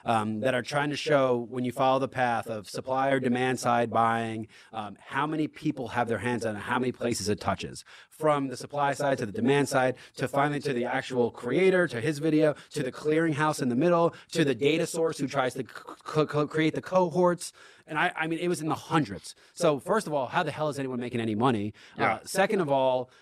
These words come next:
Speaker 1: um, just, just if you will, without going over people's heads, talk about just how big the industry is and how many moving parts and how amazing it is that you can fill an ad in a video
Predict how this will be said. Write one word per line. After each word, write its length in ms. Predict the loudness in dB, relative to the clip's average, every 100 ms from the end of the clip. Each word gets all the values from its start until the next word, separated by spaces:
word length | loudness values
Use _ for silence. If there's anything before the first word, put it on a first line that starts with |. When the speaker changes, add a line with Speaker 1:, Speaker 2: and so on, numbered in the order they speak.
| -6
Speaker 1:
um, 300 | -2 -2 -6
just, 340 | 0 0 0 -10 -6
just 300 | -2 -2 -4
if 160 | -8 -4
you 140 | -2
will, 300 | 0 2 2
without 260 | 2 2 4
going 200 | 4 4
over 140 | 2
people's 340 | -2 -2 -2 0
heads, 280 | 0 -2 -10 _ _
talk 200 | -2 0
about 260 | -2 -4 -4
just 320 | -4 -6 -8 -18
how 460 | -10 2 4 4 2 -2
big 420 | 2 4 2 -2 -12 -6
the 200 | -2 0
industry 340 | 0 0 2
is 60 | 2
and 100 | 0
how 180 | 0 2
many 200 | 4 4
moving 320 | 4 2 0
parts 360 | 0 0 0 -8 -18
and 100 | -10
how 180 | -2 -2
amazing 420 | -2 -2 -2 0
it 80 | 0
is 260 | 2 0 -2 -12 -4
that 220 | -2 0
you 180 | 0 0
can 160 | 0
fill 340 | -2 -2 0 2
an 80 | 0
ad 480 | -2 -2 0 -4 -6 -12
in 160 | -2 2
a 80 | 2
video 640 | 4 4 4 2 0 -4